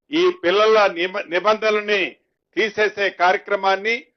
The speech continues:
ఆర్డినెన్స్ ద్వారా ఇంప్లిమెంటేషన్ చేయాలని కూడా ఈరోజు రాష్ట్ర క్యాబినెట్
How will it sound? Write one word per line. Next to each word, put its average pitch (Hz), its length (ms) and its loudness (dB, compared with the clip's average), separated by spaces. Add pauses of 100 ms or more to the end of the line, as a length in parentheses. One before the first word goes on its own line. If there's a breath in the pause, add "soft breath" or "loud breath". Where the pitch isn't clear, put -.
(200)
ఆర్డినెన్స్ 202 680 -2
ద్వారా 190 300 2
ఇంప్లిమెంటేషన్ 185 840 -6
చేయాలని 185 460 2
కూడా 180 280 2 (520)
ఈరోజు 190 400 4 (420)
రాష్ట్ర 185 460 2
క్యాబినెట్ 180 600 0